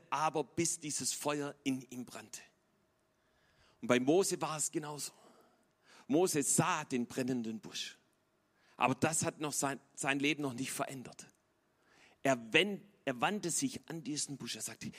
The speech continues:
„Da ist was Besonderes, da ist ein spezielles Feuer.“ Und erst als er sich ihm zugewandt hatte, sprach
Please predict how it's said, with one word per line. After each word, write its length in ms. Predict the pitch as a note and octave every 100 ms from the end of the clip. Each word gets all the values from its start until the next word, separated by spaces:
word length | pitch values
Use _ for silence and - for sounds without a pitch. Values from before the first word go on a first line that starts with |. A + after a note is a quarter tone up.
| -
„Da 100 | B2+
ist 240 | - D3+ -
was 200 | C#3+ -
Besonderes, 580 | E3 - D#3+ D3+ A2
da 140 | - -
ist 220 | - -
ein 240 | C3+ C#3 -
spezielles 680 | - D3 - - F3+ E3
Feuer.“ 400 | - - E3+ - - _ _ _ _ _ _ _
Und 280 | - B2+ -
erst 260 | F#3 - -
als 240 | - D#3 -
er 100 | C#3+
sich 300 | C#3 D3+ - - - -
ihm 260 | E3+ D3+
zugewandt 920 | - A3 G#3+ E3 A#2 D3+ D#3+ D3 -
hatte, 180 | - - - _ _ _ _ _ _
sprach 640 | - - - B2 D#3+ F3